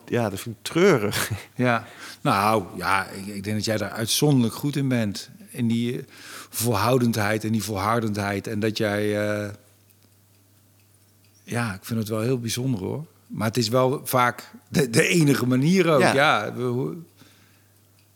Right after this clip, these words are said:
Speaker 2: want waar wel iedereen op zit te wachten, ja, dat wil je, dat wil je ook niet maken.
Speaker 1: Nee.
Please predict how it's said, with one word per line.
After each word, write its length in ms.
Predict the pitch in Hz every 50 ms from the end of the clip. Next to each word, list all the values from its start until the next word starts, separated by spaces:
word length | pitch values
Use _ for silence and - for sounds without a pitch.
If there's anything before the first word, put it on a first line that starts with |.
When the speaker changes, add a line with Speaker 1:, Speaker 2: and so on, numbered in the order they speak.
| _ _ _ _ _ _ _ _ _ _ _
Speaker 2:
want 220 | - - 123 113 110
waar 160 | 123 117 110
wel 220 | 127 135 147 175
iedereen 340 | 175 143 127 135 131 127 123
op 100 | 123 110
zit 160 | - 127 113
te 60 | - 113
wachten, 320 | 117 117 113 - - 127
ja, 120 | 123 117 117
dat 100 | 123 117
wil 120 | 120 135
je, 180 | 131 123 127 127
dat 160 | 131 127 113
wil 100 | 123 135
je 100 | 131 127
ook 60 | 120
niet 120 | 120 127 131
maken. 520 | 139 151 175 196 196 - - 123 110 113 101 - -
Speaker 1:
Nee. 280 | - 240 226 147 104